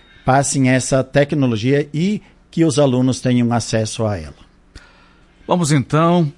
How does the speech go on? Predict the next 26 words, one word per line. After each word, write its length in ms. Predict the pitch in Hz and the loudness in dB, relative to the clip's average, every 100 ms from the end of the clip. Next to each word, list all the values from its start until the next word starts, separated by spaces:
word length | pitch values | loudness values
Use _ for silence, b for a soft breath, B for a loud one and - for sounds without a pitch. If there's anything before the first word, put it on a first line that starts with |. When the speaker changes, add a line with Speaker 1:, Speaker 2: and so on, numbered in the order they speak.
| - | -8
Speaker 2:
candidato, 760 | 101 104 95 120 135 - 151 | -6 -4 -2 -2 -2 -4 -2
ao 120 | 139 | -2
sorteio 640 | 151 175 110 - 117 123 113 | -4 -6 -6 -4 -2 0 -2
de 160 | - | -4
mais 240 | 95 101 101 | -6 -4 -2
um 140 | 131 | -2
tema. 420 | - 147 165 - | -2 -2 -2 -2
Este 380 | 123 151 - - | -2 -2 -6 -4
é 20 | |
o 80 | 110 | -4
sétimo 640 | - - 139 151 - 135 110 | -6 -6 -4 -6 -8 -6 -6
tema 480 | - 104 113 113 | -6 -6 -2 -4
desta 360 | 95 95 101 - | -4 -6 -6 -4
manhã. 240 | 92 92 | -4 -4
Por 160 | 82 107 | -8 -10
favor, 380 | - 85 98 98 | -8 -8 -6 -6
aí, 120 | 117 113 _ | -8 -10 _
vamos 300 | - 85 101 | -16 -14 -12
ver 60 | 90 | -10
o 40 | 104 | -10
Speaker 1:
Espera. 140 | 95 | -8
Speaker 2:
tema. 320 | 104 131 120 - _ _ _ _ b b b b b b _ _ _ - _ _ _ _ _ _ _ _ _ _ _ _ _ _ _ b b b b b b b b _ | -4 -4 -4 -8 _ _ _ _ b b b b b b _ _ _ -20 _ _ _ _ _ _ _ _ _ _ _ _ _ _ _ b b b b b b b b _
Speaker 1:
Infraestrutura 1080 | - 233 233 196 - 165 - 190 208 208 202 - | 0 0 2 0 2 0 0 0 2 2 0 -4
e 100 | 160 | -2
mobilidade 720 | 165 160 156 147 123 131 123 135 | -2 0 0 0 2 2 2 -2
urbana. 440 | 123 107 98 82 | -2 -4 -6 -10